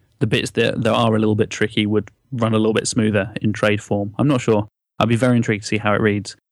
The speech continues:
'cause I think that's becoming more of a thing in the industry as well. More people are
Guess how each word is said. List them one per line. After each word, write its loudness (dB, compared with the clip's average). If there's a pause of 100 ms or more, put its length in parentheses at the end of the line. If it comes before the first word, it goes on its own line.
(220)
'cause 4
I 4
think 2
that's 0
becoming 0
more 2
of -2
a -2
thing -2
in 0
the 0
industry 0
as -6
well. 2
More 2
people -2
are -2